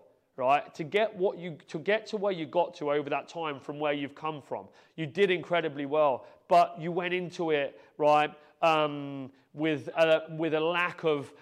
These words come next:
um, knowledge." And it was the knowledge, um, that caused the mistakes,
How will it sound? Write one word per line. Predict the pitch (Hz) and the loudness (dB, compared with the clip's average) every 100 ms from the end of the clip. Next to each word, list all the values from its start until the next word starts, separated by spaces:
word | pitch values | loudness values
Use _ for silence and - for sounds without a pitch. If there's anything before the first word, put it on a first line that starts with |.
| - | -2
um, | 160 147 147 | 0 2 2
knowledge." | 156 135 107 - - _ _ _ _ | 2 2 -6 -14 -16 _ _ _ _
And | 156 | 0
it | 190 190 | 0 0
was | 190 135 | -4 -4
the | 156 | -6
knowledge, | 160 170 202 226 185 127 117 - - _ | -4 2 6 6 4 0 -4 -16 -18 _
um, | - 151 151 147 151 | 0 4 4 2 -2
that | 170 - | -6 -4
caused | 180 170 170 117 | 0 2 2 -2
the | 160 | -8
mistakes, | 147 - - 165 135 - - | -8 -6 0 2 2 -8 -20